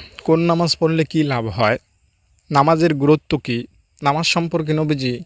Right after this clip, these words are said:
কী কী ফজিলত শুনিয়েছেন, এই বিষয়গুলো এই ভিডিওর মধ্যে আমি ক্যাপচার করার চেষ্টা করব। আশা করি ভিডিওটি দেখলে আপনি নামাজ সম্পর্কে একটা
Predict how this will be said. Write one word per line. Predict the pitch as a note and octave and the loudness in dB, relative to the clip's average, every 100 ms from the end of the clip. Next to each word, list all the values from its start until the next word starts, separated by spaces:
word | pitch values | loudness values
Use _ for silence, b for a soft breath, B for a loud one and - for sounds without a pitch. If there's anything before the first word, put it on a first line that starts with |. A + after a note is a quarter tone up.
| - | -8
কী | E3 | -8
কী | D#3 F3+ | -4 -6
ফজিলত | D#3+ D#3+ C#3 D3+ D3+ | -4 -4 -2 0 0
শুনিয়েছেন, | - D#3 D3+ E3+ E3 - A#2+ A#2 _ _ _ _ | -2 -2 0 2 0 -2 -6 -10 _ _ _ _
এই | - D#3+ | -2 0
বিষয়গুলো | D#3 - F3 E3 E3+ | 2 2 2 2 2
এই | D3+ | 2
ভিডিওর | C#3+ D3 D3 D3+ | 0 -2 0 0
মধ্যে | D3 C#3 C#3+ | 0 -4 -4
আমি | C#3+ | -4
ক্যাপচার | - C3+ - C#3 | -2 -4 -2 -4
করার | - C3+ | 0 -2
চেষ্টা | B2+ D3 - C#3+ | 0 0 2 0
করব। | - A#2 C3+ - b b b b _ - | 0 -4 -6 -8 b b b b _ -4
আশা | E3 G#3+ | 0 2
করি | G3 G3 | 4 2
ভিডিওটি | F3+ F#3 F#3+ F#3 | 2 2 2 2
দেখলে | E3+ F3 E3 | 0 0 0
আপনি | E3 D#3+ | 0 -2
নামাজ | C3+ B2+ F3 | -2 -2 -4
সম্পর্কে | - E3+ D#3+ D#3+ E3+ | -4 -6 -6 -6 -6
একটা | D#3 D#3+ | -2 -4